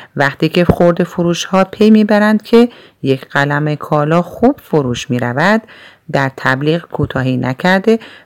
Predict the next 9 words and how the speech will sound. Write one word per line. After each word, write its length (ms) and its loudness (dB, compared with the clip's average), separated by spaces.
و 80 4
حتی 560 0
پول 240 4
بیشتری 540 -2
را 160 -4
صرف 420 -6
تبلیغ 520 2
آن 260 2
می‌کنند. 680 -6